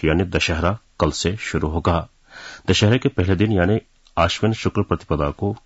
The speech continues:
हिंदू धर्मावलंबियों के घर घर में यथाविधि घट स्थापना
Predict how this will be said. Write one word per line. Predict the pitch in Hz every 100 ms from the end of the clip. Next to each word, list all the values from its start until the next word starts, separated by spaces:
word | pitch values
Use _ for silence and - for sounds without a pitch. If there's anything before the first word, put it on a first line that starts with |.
| -
हिंदू | - 92 95
धर्मावलंबियों | 82 78 78 76 73 82
के | 80 98
घर | - - 90
घर | 76 73
में | 85 110 - - - -
यथाविधि | 101 113 85 87 95
घट | 85 90
स्थापना | - 78 - 78